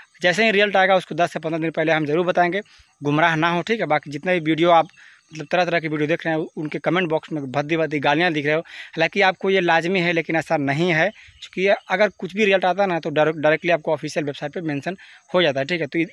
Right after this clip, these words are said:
इधर उधर की बातों में ना आए, अभी इसका कोई भी सूचना नहीं है। यानी यूँ क-, यूँ कहिए कि अभी वो, मतलब, जो बोर्ड है सीआरपीएफ़ हेड कांस्टेबल वाला, वो अभी तक सो रहा है, ठीक है। उसको पता भी नहीं कि हम एग्जाम जो लिए हैं, चौदह,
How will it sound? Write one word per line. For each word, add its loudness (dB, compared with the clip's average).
इधर 2
उधर 0
की -10
बातों -2
में -4
ना 0
आए, 0
अभी -6
इसका -8
कोई -2
भी -2
सूचना -4
नहीं 0
है। -4
यानी -2
यूँ -2
क-, -8
यूँ 0
कहिए 0
कि -8
अभी 0
वो, 0
मतलब, -6
जो -2
बोर्ड 2
है 2
सीआरपीएफ़ -2
हेड -8
कांस्टेबल -2
वाला, 0
वो -6
अभी 2
तक 2
सो 0
रहा 4
है, 0
ठीक -4
है। -2
उसको -8
पता 2
भी 0
नहीं 0
कि -4
हम 0
एग्जाम 0
जो -4
लिए -2
हैं, -2
चौदह, -2